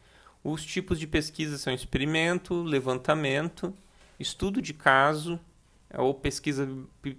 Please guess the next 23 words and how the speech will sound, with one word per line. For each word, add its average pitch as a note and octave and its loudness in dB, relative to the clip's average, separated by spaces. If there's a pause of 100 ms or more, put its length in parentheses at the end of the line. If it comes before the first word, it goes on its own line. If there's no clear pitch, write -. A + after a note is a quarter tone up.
pesquisa D#3 -4
bibliográfica, C3 2
documental D3+ 2
e D3+ -6
participativa. D#3 0 (1200)
A B2 -16
gente B2+ -10
vai C3+ -2
ver B2+ -2
agora B2 -2
na B2 -4
sequência C#3 -6 (1080)
cada D#3 4
um D#3+ -2
desses, D3+ -2 (180)
desses C3+ -4
tipos B2 -6
aqui, C3+ -6 (460)
né? - -10
Então, - -10
vocês B2+ -6
pensem C#3+ -4
que, C#3+ -10